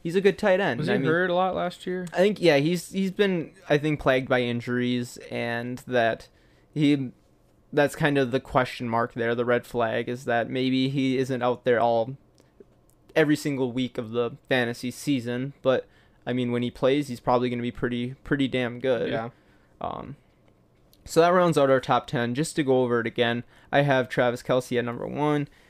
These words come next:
Speaker 1: Waller at number two, George Kittle at number three, and then Kyle Pitts, Robert Tonyan, Mark Andrews,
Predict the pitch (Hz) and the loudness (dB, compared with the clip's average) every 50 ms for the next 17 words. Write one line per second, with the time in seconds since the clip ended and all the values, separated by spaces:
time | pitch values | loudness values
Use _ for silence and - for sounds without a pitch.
0 | _ _ - 120 120 117 117 117 117 - - 113 117 - - - - - - 139 | _ _ 0 0 2 2 2 0 -2 -4 -6 -8 -10 -10 -12 -14 -6 -2 0 0
1 | 135 131 127 127 127 - _ _ _ _ _ _ _ - 147 143 143 131 - - | 2 2 0 0 -2 -4 _ _ _ _ _ _ _ 0 2 2 2 2 -2 -2
2 | - 151 143 139 135 120 123 127 123 120 117 117 117 - - 127 120 120 120 120 | 0 2 4 4 2 2 0 -2 -4 -4 -4 -6 -6 -6 -6 -4 -2 -2 -2 -4
3 | 117 127 - _ _ _ _ _ _ - 131 127 123 123 - - 123 117 113 113 | -6 -8 -10 _ _ _ _ _ _ -4 -4 -2 -4 -4 -2 2 4 4 4 4
4 | 110 - - 151 139 135 - - - - - - _ _ _ _ _ _ _ - | 0 2 2 2 2 2 -2 -6 -16 -18 -18 -20 _ _ _ _ _ _ _ 2
5 | 127 123 120 120 120 104 - - 156 147 147 151 151 151 151 151 147 147 147 147 | 4 4 4 4 2 -2 0 0 0 2 2 2 2 0 0 0 0 -2 -4 -6
6 | - _ - 120 120 120 - _ _ - 131 127 127 131 127 127 131 131 131 131 | -10 _ -2 -2 -2 -2 -2 _ _ -4 -2 0 0 0 0 0 2 2 2 0
7 | 127 127 - - | 0 -2 -6 -10